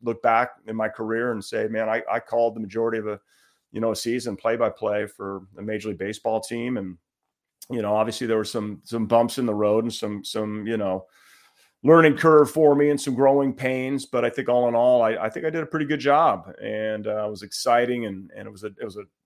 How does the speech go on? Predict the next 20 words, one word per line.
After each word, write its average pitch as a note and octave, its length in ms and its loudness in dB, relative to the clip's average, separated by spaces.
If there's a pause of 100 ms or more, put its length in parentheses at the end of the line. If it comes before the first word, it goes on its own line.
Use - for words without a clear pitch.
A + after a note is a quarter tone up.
(120)
you G#2+ 140 -10
know, F#2 120 -6
tough - 280 0
year, A#2+ 240 0
right? F#2+ 220 -4
A G#2 40 -8
lot G2 140 -2
of G#2+ 120 -4
losing, A2 360 -8 (160)
you F#2 80 -18
know, F#2 80 -14
fourteen G#2 400 -12
game G#2+ 160 -6
losing G#2 260 -10
streak G#2 360 -12
and G2 140 -20
fired G2 260 -6
the G2 40 -14
manager. G2 580 -8
And F2+ 100 -20